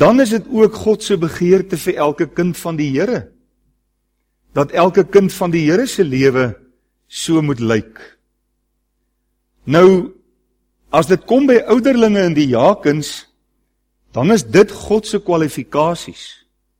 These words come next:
Soos wat 'n mens, as jy byvoorbeeld 'n ouditeur wil word, dan is die eerste vraag wat hulle jou vra, "Het jy B Com Rek?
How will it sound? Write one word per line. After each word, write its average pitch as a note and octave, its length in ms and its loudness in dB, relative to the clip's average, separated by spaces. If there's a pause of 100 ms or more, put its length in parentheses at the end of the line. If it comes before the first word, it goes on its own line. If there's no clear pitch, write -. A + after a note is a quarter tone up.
(1160)
Soos F#3+ 400 0
wat F#3 320 0
'n C#3+ 140 -2
mens, D#3+ 720 -4 (140)
as C3 160 -6
jy D3 120 -6
byvoorbeeld D#3 840 -2
'n A2 500 -4 (1000)
ouditeur G3 600 2
wil F3+ 160 2
word, B2+ 560 -2 (800)
dan C3 120 -6
is D3+ 100 -4
die F3 160 -6
eerste G3 220 0
vraag F3 380 -2
wat E3 160 -10
hulle D#3 140 -6
jou C#3+ 140 -4
vra, C#3+ 420 -4 (340)
"Het C3 260 -4
jy F#3 160 2
B C3 380 -2
Com D3 200 -4
Rek? A#2 420 -4